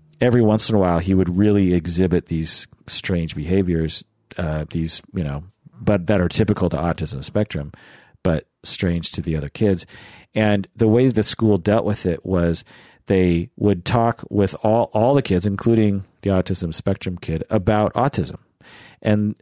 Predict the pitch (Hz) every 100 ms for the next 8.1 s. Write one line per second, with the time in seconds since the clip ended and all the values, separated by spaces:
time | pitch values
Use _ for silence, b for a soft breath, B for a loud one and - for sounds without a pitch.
0 | _ 104 101 101 104 104 104 - - 104
1 | 101 95 B B B B B _ - 123
2 | 127 127 - - _ - 101 98 101 101
3 | - 123 175 65 - - - 104 98 95
4 | 85 101 101 101 104 - - - - 101
5 | 98 98 101 107 131 113 80 - - 92
6 | 87 98 98 95 95 90 92 - _ _
7 | _ _ - - 87 98 110 104 107 95
8 | 101